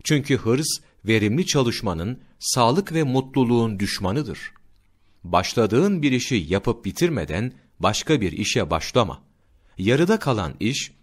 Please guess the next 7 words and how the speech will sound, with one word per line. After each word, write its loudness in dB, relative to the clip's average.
başlanmamış 0
demektir. -8
Bir 4
günün 0
işini -2
bitirdikten -2
sonra -4